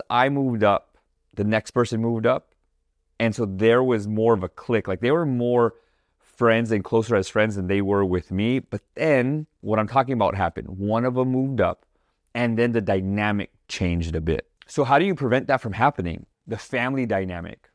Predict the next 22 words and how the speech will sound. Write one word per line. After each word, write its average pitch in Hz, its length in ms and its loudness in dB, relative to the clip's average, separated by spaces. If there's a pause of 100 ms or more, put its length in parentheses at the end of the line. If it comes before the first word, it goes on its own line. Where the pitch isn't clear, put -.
(160)
Like, 104 140 -4 (200)
I 117 100 0
get 120 240 0
it - 140 -2
from 113 160 -6
nonprofits 110 680 -2
and, 98 200 -2
and 98 120 -10
small 113 300 2
businesses 104 540 -2
where 98 120 0
you 98 140 0
work 117 220 0
together 104 340 -2 (100)
all 117 460 0
the 101 140 -2
time. 104 360 -2
You're, 104 280 -2 (260)
you 110 160 -2
come 135 220 2
in 131 100 0
like, 113 360 -2